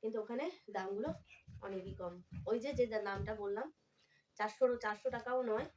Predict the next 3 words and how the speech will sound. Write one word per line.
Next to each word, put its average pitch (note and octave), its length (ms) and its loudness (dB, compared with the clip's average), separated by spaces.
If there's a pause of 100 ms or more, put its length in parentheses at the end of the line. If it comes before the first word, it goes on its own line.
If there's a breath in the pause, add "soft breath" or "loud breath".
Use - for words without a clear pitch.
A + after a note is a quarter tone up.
(4000)
এই A#3 100 4
একটা A3+ 260 0
কালার C4 360 4